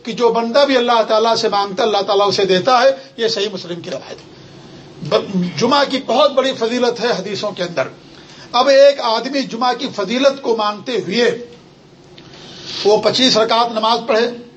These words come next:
جماعت کے ساتھ، ابھی جماعت ختم ہو جائے گی، اب لوگ کیا کریں، آئیں جمعہ سے پہلے، جمعہ کے بعد کہ بھئی جمعہ بڑا فضیلت والا دن ہے، بڑا اہم دن ہے، لائے پچاس رکعت نماز پڑھتے ہیں، پچیس رکعت نماز پڑھتے ہیں،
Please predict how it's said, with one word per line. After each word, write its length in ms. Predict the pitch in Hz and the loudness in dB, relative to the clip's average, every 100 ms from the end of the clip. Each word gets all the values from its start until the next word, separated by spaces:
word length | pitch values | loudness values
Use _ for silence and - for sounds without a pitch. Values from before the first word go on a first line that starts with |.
| - - 170 | -20 -16 -6
جماعت 360 | 196 220 226 | 0 0 0
کے 100 | 262 | 0
ساتھ، 220 | 220 214 | 2 2
ابھی 120 | 202 202 | 0 0
جماعت 260 | 208 208 | 0 0
ختم 240 | 190 190 202 | -2 -6 0
ہو 160 | 185 | 2
جائے 220 | 233 240 | 2 0
گی، 140 | 233 262 - - - - | -2 -6 -10 -20 -20 -6
اب 160 | 226 220 | -4 2
لوگ 180 | 233 | 2
کیا 240 | 233 226 226 | 4 0 0
کریں، 140 | 240 226 | 0 -2
آئیں 380 | 202 277 269 190 - _ _ _ | -2 0 -2 -4 -16 _ _ _
جمعہ 280 | 180 196 220 | -6 0 0
سے 120 | 214 | 0
پہلے، 340 | 202 214 233 220 | 2 2 2 0
جمعہ 240 | 202 220 | -2 -4
کے 140 | 220 | -2
بعد 200 | 202 240 240 - | 0 0 0 -6
کہ 80 | |
بھئی 140 | 190 202 | -8 -8
جمعہ 240 | 190 214 | -6 -4
بڑا 220 | 202 208 | -2 -2
فضیلت 360 | 202 175 202 226 | -2 -2 -2 2
والا 220 | 214 220 202 | 2 2 2
دن 100 | 226 | -2
ہے، 160 | 220 | -4
بڑا 180 | 214 202 | -2 -2
اہم 260 | 202 - 240 | -2 -4 -4
دن 180 | 240 240 | 0 2
ہے، 220 | 254 - - - | 2 -2 -10 -4
لائے 200 | 196 220 | 0 2
پچاس 360 | 220 190 214 214 | 0 0 0 0
رکعت 260 | 202 220 214 | -2 -2 0
نماز 240 | 208 226 | 0 0
پڑھتے 260 | 226 220 226 | 0 -2 0
ہیں، 60 | 220 | -2
پچیس 300 | 202 220 190 | -2 -2 -2
رکعت 220 | 214 202 | 0 2
نماز 240 | 208 214 - | 2 2 2
پڑھتے 260 | 214 214 | 0 0
ہیں، 100 | 220 | 0